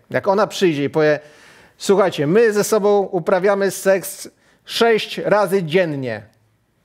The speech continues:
Po prostu jak króliki”. I to będzie taka pełna transparentność, że podaje im po prostu ze szczegółami, co robią i jak. To wtedy ona zostanie odwieszona, czy wtedy zostanie wyrzucona? Bo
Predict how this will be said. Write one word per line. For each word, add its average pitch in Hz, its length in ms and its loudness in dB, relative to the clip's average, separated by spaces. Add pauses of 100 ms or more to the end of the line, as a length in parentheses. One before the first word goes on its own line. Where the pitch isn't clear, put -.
(520)
Po - 60 -20
prostu 180 500 2
jak 170 200 0
króliki”. 139 600 0 (640)
I 156 320 2
to 180 80 4
będzie 165 280 0
taka 165 200 0
pełna 180 280 0
transparentność, 156 640 -2
że 127 80 -6
podaje 147 380 0
im 139 120 -8
po - 100 -20
prostu 151 340 -8
ze 143 140 -2
szczegółami, 147 560 -2
co 143 120 -4
robią 143 340 0
i 131 80 -2
jak. 120 240 0 (800)
To 143 100 2
wtedy 180 420 2
ona 160 220 0
zostanie 156 480 -2
odwieszona, 247 800 0
czy - 160 -10
wtedy 240 200 2
zostanie 220 300 2
wyrzucona? 170 760 0
Bo 139 220 -4